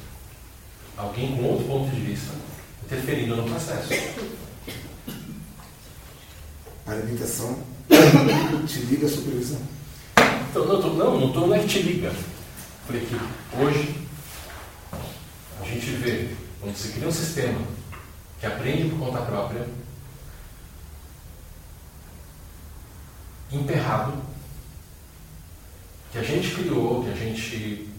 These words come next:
Speaker 1: participou da criação, a gente, num processo de supervisão, a gente limita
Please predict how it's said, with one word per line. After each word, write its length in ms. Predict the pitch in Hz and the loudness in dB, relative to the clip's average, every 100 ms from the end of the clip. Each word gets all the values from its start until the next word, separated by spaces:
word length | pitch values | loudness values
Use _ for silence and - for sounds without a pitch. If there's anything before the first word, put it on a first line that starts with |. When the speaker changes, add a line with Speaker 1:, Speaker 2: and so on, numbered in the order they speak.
| - - | -12 -4
Speaker 1:
participou 480 | 107 - 123 123 123 | -2 -2 -4 -2 -2
da 60 | |
criação, 500 | 123 127 123 117 104 - - - - - - - - | 0 2 2 0 -4 -6 -10 -12 -14 -16 -16 -14 -6
a 80 | |
gente, 560 | 101 120 123 123 135 - - - - - - - - - - - - - - - - | -2 -2 0 -2 -2 -4 -6 -10 -12 -12 -14 -14 -16 -16 -16 -16 -16 -16 -16 -14 -4
num 180 | 127 147 | 0 2
processo 440 | - - - - | 2 2 2 0
de 100 | - | -2
supervisão, 800 | - - 170 165 180 120 110 - - - - - - - - - - - - - - - | -2 -2 -2 -2 0 0 0 -2 -4 -8 -12 -12 -14 -14 -16 -16 -16 -14 -14 -16 -14 -6
a 60 | |
gente 220 | 104 123 | -4 -2
limita 760 | 143 139 135 135 135 - - - | 0 2 4 4 4 2 0 -2